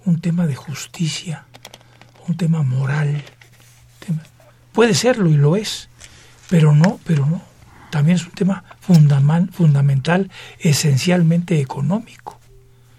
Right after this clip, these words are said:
La demanda total, la demanda agregada total, disminuye en la medida que hay más desigualdad, o no aumenta en la medida que tendría que aumentar para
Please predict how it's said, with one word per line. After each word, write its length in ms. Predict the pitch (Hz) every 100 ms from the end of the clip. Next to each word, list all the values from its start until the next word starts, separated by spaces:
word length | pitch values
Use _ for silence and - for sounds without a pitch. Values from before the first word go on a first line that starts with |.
| _ _ - - - - - _ _ -
La 180 | 151 139
demanda 520 | 135 165 233 247 214
total, 500 | 180 147 151 139 151
la 80 | 135
demanda 460 | 143 175 226 -
agregada 520 | - 151 139 156 170 156
total, 540 | 151 135 143 135 - _ _ _ - -
disminuye 640 | 165 139 135 131 170 208 185
en 100 | 151
la 100 | 131
medida 360 | 135 160 156
que 120 | 151
hay 100 | 147
más 220 | 139 143 131
desigualdad, 600 | - 160 151 143 147 - - _ - _ _ - - - - -
o 100 | 151
no 140 | 151 170
aumenta 440 | 170 160 185 180
en 80 | 139
la 100 | 135
medida 180 | 135 151
que 100 | 139
tendría 280 | 143 131 139
que 120 | 151
aumentar 380 | 143 139 147 - _ - - - - - _ -
para 340 | 165 185 -